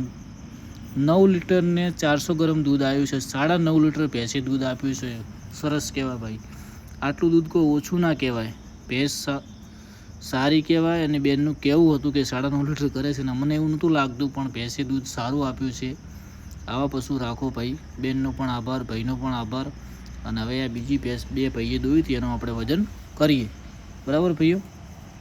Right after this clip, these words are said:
અને ભાઈ જે છે મુંબઈમાં, એમને ફર્નિચરની દુકાન છે, અને બેન અને આ ભાઈ,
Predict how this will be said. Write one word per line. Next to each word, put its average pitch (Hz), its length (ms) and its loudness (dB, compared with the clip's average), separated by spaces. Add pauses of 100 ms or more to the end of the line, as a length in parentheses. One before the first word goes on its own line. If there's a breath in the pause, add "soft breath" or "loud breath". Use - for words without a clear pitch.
(1000)
અને 135 260 0
ભાઈ 135 300 4
જે 147 200 4
છે 160 200 0 (600)
મુંબઈમાં, 151 600 2
એમને 139 220 0
ફર્નિચરની 135 500 0
દુકાન 143 400 0
છે, 147 160 -4
અને 139 180 0
બેન 135 340 0
અને 135 220 0
આ 127 60 -2
ભાઈ, 123 380 -2